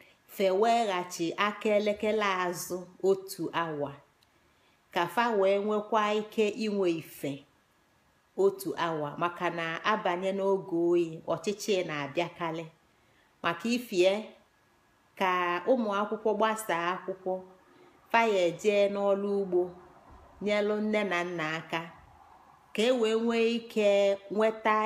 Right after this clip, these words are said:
enyemaka ụmụaka tupu ọchịchị ya agbaa. Fa wee weghachi elekere azụ otu awa. Ife niile na nke nwa bekee akwụrọ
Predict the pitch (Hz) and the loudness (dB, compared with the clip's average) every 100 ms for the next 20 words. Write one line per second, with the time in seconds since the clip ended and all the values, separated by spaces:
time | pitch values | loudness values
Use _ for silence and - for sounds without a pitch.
0 | 208 180 180 175 196 190 - 202 185 165 | 0 -2 -2 -2 -4 -2 0 0 0 -2
1 | 175 185 175 165 - 220 220 220 214 160 | -2 -4 -4 -4 -4 -6 -6 -4 -4 -4
2 | 208 202 - 196 175 170 160 139 143 160 | -6 -6 -2 0 0 -2 -2 -4 -6 -12
3 | - _ _ _ _ _ _ - - 180 | -20 _ _ _ _ _ _ -12 -2 0
4 | 185 202 226 240 233 226 196 170 156 - | 2 2 2 2 0 0 0 -2 -4 -6
5 | - 170 151 139 _ _ _ _ _ _ | -6 -4 -8 -14 _ _ _ _ _ _
6 | _ _ _ _ 202 208 208 208 220 208 | _ _ _ _ 0 4 2 0 0 2
7 | 208 208 208 - _ _ _ _ _ _ | 2 0 -4 -14 _ _ _ _ _ _
8 | _ 190 185 175 147 160 185 - - 185 | _ 0 0 -2 -6 -6 -8 -10 -4 0
9 | 190 - - 160 160 156 135 123 - _ | 0 -2 -6 -2 -2 -2 -4 -8 -16 _
10 | _ _ _ _ _ _ _ - _ _ | _ _ _ _ _ _ _ -20 _ _
11 | _ 269 277 294 277 277 262 240 226 226 | _ 2 4 6 6 4 2 0 0 0
12 | 226 226 - _ _ - 180 180 175 - | -2 -6 -18 _ _ -8 -4 -4 -4 -4
13 | 175 202 202 175 170 - 202 170 - - | -2 0 0 0 -2 -2 0 0 -2 -2
14 | 196 202 - 185 175 185 | -2 -2 -2 -2 0 -2